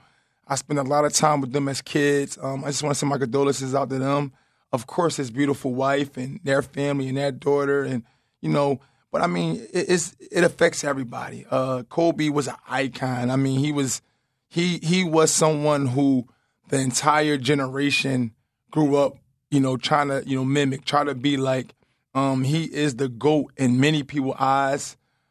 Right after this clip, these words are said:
Um, and, you know, what I'll take from him most is the, uh, the Mamba mentality. I think that he, he truly left that, you know, for all of us, you know, the Mamba mentality. And that's whatever you do,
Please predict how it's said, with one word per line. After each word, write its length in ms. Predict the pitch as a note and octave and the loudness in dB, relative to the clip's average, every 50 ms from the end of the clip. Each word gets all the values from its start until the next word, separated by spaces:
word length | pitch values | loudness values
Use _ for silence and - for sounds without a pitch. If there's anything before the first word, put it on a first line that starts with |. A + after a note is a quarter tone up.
| _ _ _ | _ _ _
Um, 380 | C#3 C#3+ D3 C#3+ C#3+ C#3 C#3 - - | -2 -2 0 0 -2 -2 -6 -6 -4
and, 360 | D3+ D3 D3 C#3+ C#3+ C#3 - - | -2 0 0 0 0 -2 0 0
you 80 | D3+ | 2
know, 160 | D3 C#3+ C#3 | 2 2 2
what 220 | C#3 C#3 C#3+ E3 F#3 | 2 0 0 0 0
I'll 180 | F#3+ F#3+ F#3 | 0 0 0
take 220 | - - F3 D#3+ - | -2 -2 -4 -4 -4
from 140 | D3 D#3 C#3+ | -6 -6 -6
him 120 | C3+ C3 | -6 -4
most 320 | C3 C3+ D3 D3+ D3 - | -2 0 0 -2 -2 -4
is 160 | C#3 C3+ B2+ A#2 | -6 -6 -6 -6
the, 160 | B2+ B2+ - _ _ _ | -8 -12 -14 _ _ _
uh, 100 | - B2+ | 0 2
the 100 | B2 C3+ | 4 4
Mamba 300 | B2+ C3 C3+ C#3 C#3 C#3 | 4 6 6 6 4 4
mentality. 760 | C#3 C#3 C#3 - - C#3+ D3 D3+ D3 C3 A#2 A2+ A2 A2 - _ | 2 0 0 2 2 2 2 2 0 0 -4 -6 -8 -8 -12 _
I 100 | - B2+ C3+ | -4 -4 -2
think 260 | - C#3+ C#3+ C#3 B2 | 0 -2 -2 -2 0
that 140 | C#3 C3+ C#3 | 0 0 0
he, 320 | C3 C#3+ C#3+ C#3+ C#3 C3 _ _ _ _ _ _ _ | 2 0 0 -2 -4 -8 _ _ _ _ _ _ _
he 160 | _ - C#3+ | _ -2 -2
truly 320 | C3+ - - - D#3 D3+ D3 | 2 2 2 2 2 2 2
left 240 | C3+ C#3 C#3+ - | 2 2 0 2
that, 240 | - C#3 C#3 C#3 - - _ | 0 -2 -2 -2 -2 -4 _
you 60 | C#3+ | 0
know, 100 | C3 C3 | 0 0
for 180 | C3 - - C3 | -2 -2 0 2
all 200 | C3+ C#3+ C#3+ C3 | 2 2 2 0
of 120 | C3 A#2 | -4 -6
us, 240 | A#2+ B2+ B2 - - | -6 -8 -8 -8 -4
you 60 | B2+ | -2
know, 120 | C3 B2+ | -2 -2
the 200 | B2 G2+ - C3 C3+ - - - | -2 -4 -8 -10 -10 -8 -4 0
Mamba 260 | C#3+ C#3+ C#3+ C#3 C#3 | 0 2 2 2 2
mentality. 760 | C#3 C#3 C#3 B2 - - C#3+ C#3+ C#3 C3+ B2 A#2+ A#2+ A#2 A2+ _ _ _ _ _ _ _ _ | 2 2 0 0 2 4 4 4 4 2 -2 -4 -6 -8 -8 _ _ _ _ _ _ _ _
And 180 | C#3 C3+ B2+ C3+ | 0 2 4 4
that's 220 | C#3+ C#3 - - | 2 2 0 -2
whatever 380 | C3+ B2+ - - C#3 C#3 C#3 C#3+ | -2 -4 -2 0 -2 0 0 -2
you 180 | C#3+ C#3 D3 D3 | -2 -2 -2 -2
do, 420 | B2+ A2+ C3+ D3+ D#3 C#3 A#2 G#2 | -2 0 2 2 2 2 0 -4